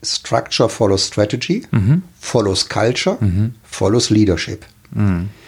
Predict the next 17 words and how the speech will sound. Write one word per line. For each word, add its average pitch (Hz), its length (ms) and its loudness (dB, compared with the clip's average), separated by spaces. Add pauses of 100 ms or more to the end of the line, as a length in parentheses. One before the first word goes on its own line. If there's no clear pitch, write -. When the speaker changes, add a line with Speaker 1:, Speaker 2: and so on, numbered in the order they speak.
(160)
Speaker 1:
Das 104 200 -4
heißt, 110 380 -2
wenn 120 280 4
man 117 460 0
dieser 120 320 2
Reihenfolge 120 800 2
Glauben 127 480 2
schenkt, 156 520 2 (100)
dann 107 480 -2
beginnen 117 460 2
wir 131 140 2
natürlich 123 600 0 (180)
Speaker 2:
Mit 104 180 -6
Leadership. 95 560 -2
Speaker 1:
mit 117 260 2
Leadership, 160 580 2
Speaker 2:
Mhm. 101 260 -6